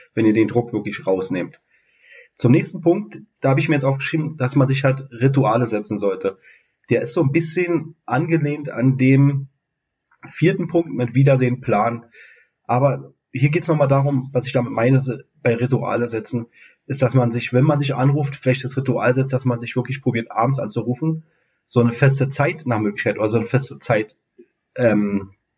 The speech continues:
feste Zeitspanne nimmt, wo man sich anruft. Oder sich Nachrichten schreibt, ähm, mit vor allem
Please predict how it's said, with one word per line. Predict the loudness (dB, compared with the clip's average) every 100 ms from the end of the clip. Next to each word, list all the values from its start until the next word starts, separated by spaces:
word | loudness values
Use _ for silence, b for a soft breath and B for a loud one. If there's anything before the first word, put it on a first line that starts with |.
| _ _ _ _ _ -2
feste | 0 0
Zeitspanne | 0 0 0 0 2 0 -2
nimmt, | -2 0 0 -6 B B -2
wo | 0
man | 2
sich | 0 -2
anruft. | -2 -2 -6 -12 _ _ _ _ _ _ _ _ _ _ _
Oder | 4 4 2
sich | -2 -4 -2
Nachrichten | 0 2 2 -2 -2 -4
schreibt, | -2 2 2 2 -4 B B B B B _ 2
ähm, | 2 4 2 4 2 0 -6 -2
mit | 0 -2 -10 -12
vor | -4 0
allem | 0 0 -6